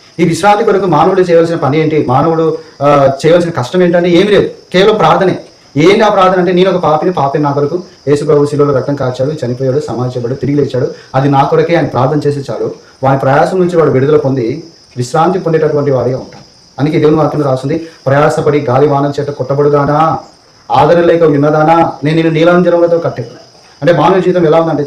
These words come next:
చాలా ప్రయాసంతో ఉంది. ఈ ప్రయాసలన్నీ పోగొట్టుకున్నట్టు కొరకు మనుషులు ఏం చేస్తున్నారంటే డబ్బు సంపాదిస్తున్నారు, పేరు సంపాదించుకుంటున్నారు, ఆస్తులు సంపాదించుకుంటున్నారు, తర్వాత విలాసవంతమైన జీవితాన్ని జీవించాలని నిశ్చయించుకొని విలాసవంతమైన జీవితాన్ని జీవించి చూస్తున్నారు కానీ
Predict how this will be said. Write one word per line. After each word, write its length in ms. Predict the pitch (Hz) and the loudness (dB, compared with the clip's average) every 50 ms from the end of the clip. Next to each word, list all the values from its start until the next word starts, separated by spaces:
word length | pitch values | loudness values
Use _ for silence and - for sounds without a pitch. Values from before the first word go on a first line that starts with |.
| - | -4
చాలా 200 | 123 120 - 190 | -4 -2 -2 -2
ప్రయాసంతో 440 | - 156 151 170 185 190 202 190 185 | 0 0 0 0 -2 -4 -6 -6 -6
ఉంది. 120 | 156 110 - - - - - _ - - - - | -6 -8 -10 -14 -20 -20 -20 _ -20 -14 -6 -4
ఈ 40 | 170 | -2
ప్రయాసలన్నీ 720 | 170 160 160 170 185 202 214 - 208 190 185 185 - 226 | 0 2 2 2 4 2 2 2 2 0 0 0 0 0
పోగొట్టుకున్నట్టు 460 | 226 202 202 196 - 196 185 175 180 | 2 2 2 2 2 0 0 0 0
కొరకు 200 | 180 165 151 151 | 0 0 2 2
మనుషులు 320 | 131 135 139 160 165 180 | 2 0 0 0 -2 -2
ఏం 100 | 165 160 | 0 0
చేస్తున్నారంటే 400 | 156 151 151 143 135 131 131 123 | 0 -2 -2 -2 -4 -4 -4 -4
డబ్బు 260 | 127 139 151 123 151 151 | -4 -4 -2 0 0 0
సంపాదిస్తున్నారు, 540 | 143 127 127 120 113 - - - - - - - - _ _ _ _ _ - _ - | 0 -2 -4 -6 -6 -8 -10 -18 -20 -20 -20 -20 -20 _ _ _ _ _ -20 _ -4
పేరు 160 | 135 147 165 | -2 0 0
సంపాదించుకుంటున్నారు, 840 | 175 170 147 143 139 135 123 120 - - 123 117 - - 139 127 - - - 120 | 0 0 0 0 0 0 -2 -4 -6 -10 -16 -16 -16 -16 -16 -16 -16 -14 -6 -4
ఆస్తులు 280 | 127 143 160 170 185 175 | -2 -2 0 0 -2 -4
సంపాదించుకుంటున్నారు, 840 | 170 147 127 123 127 123 123 120 - - - - - 113 107 - - - - - - _ _ - | -2 -4 -4 -4 -6 -6 -8 -10 -12 -14 -18 -16 -16 -16 -16 -16 -18 -20 -20 -20 -20 _ _ -4
తర్వాత 180 | - 147 160 160 | -2 0 0 2
విలాసవంతమైన 600 | 156 135 135 151 165 175 180 180 170 175 175 165 | 2 2 2 2 2 2 2 0 0 0 0 0
జీవితాన్ని 460 | 151 - 147 151 156 156 165 156 147 | -2 -2 -2 -4 -2 -2 0 -2 0
జీవించాలని 800 | 139 143 143 160 160 - 156 147 151 147 147 143 123 127 156 170 - - - - _ - | -2 -2 -2 -2 -2 -2 0 0 2 2 2 0 -2 -4 -6 -8 -14 -16 -20 -16 _ -2
నిశ్చయించుకొని 640 | 139 147 143 - 196 196 196 190 - - 190 190 185 | -2 -2 0 2 2 2 2 0 0 -2 0 0 0
విలాసవంతమైన 580 | 160 160 160 165 175 180 170 170 165 165 151 | 2 2 2 2 2 0 0 0 0 -2 -2
జీవితాన్ని 380 | 139 147 156 165 170 165 160 131 | -2 -2 0 0 0 0 0 0
జీవించి 340 | 143 160 180 185 185 190 185 | 0 0 0 0 -2 -4 -4
చూస్తున్నారు 340 | 196 196 196 208 190 165 147 | -4 -4 -2 0 0 0 0
కానీ 220 | 135 123 127 131 | 0 -2 -2 -4